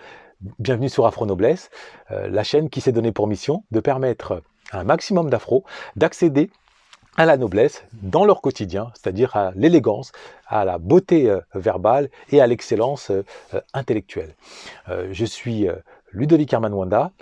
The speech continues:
prince Bamileke, écrivain et formateur en maîtrise du langage soutenu. Euh, d'ailleurs, celles et ceux parmi vous, euh, qui, euh, sont rentrés en contact avec moi, euh, par mail notamment, eh bien, je, en plus de vous remercier,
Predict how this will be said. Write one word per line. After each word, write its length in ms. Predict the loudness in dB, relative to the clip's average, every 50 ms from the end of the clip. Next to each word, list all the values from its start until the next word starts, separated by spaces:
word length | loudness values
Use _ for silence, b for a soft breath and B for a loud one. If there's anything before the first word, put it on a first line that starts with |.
| _ _ -14
prince 340 | -6 -2 -2 0 0 -2 0
Bamileke, 600 | 0 0 0 0 -4 -6 -8 _ -4 -4 -4 -4 -6 _ B B B B B
écrivain 560 | -4 -4 -4 -2 -4 -2 -2 -2 -2 -2 -6 -10 b b b b
et 40 | -10
formateur 540 | -2 0 0 2 0 0 4 4 4 4 4
en 60 | 0
maîtrise 440 | -2 -4 -4 -4 -4 -4 -4 -4 -6
du 100 | -6 -6
langage 400 | -6 -2 0 0 0 0 -4 -6 -10
soutenu. 520 | -10 -10 -10 -6 -6 -6 -6 -6 -10 -14 _ _ B B B B B B B B -10
Euh, 200 | -10 -8 -8 -8
d'ailleurs, 480 | -8 -6 0 4 6 6 6 6 4
celles 200 | 2 -2 0 0
et 60 | -2
ceux 140 | 0 0 0
parmi 240 | 0 0 -2 -2 -4
vous, 280 | -4 -4 -4 -2 -2 -4
euh, 120 | -4 -6 B B B B B B B
qui, 260 | _ -10 -4 -2 -2
euh, 260 | 0 -2 -2 -4 -8 -10
sont 160 | -8 -4 -2
rentrés 240 | -2 -2 0 -2 -4
en 60 | -2
contact 320 | -2 -4 -4 -4 -4 -4
avec 220 | -4 -4 -4 -4 -2
moi, 240 | 0 0 0 0 -2 -8 B B B B B B -12
euh, 100 | -12 -6
par 220 | -4 -4 -4 -2
mail 240 | 0 0 0 0 0
notamment, 460 | -2 -4 -6 -6 -6 -6 -6 -8 -8 B B B B B B B B B
eh 40 | -8
bien, 240 | -4 -2 -2 -2 -2
je, 480 | -4 -6 -8 -12 -14 -14 -14 -14 -12 -10
en 160 | -8 -6 -6
plus 160 | -4 -2 0
de 60 | 0 0
vous 100 | 2 2
remercier, 560 | 2 0 0 -4 -4 0 2 2 2 0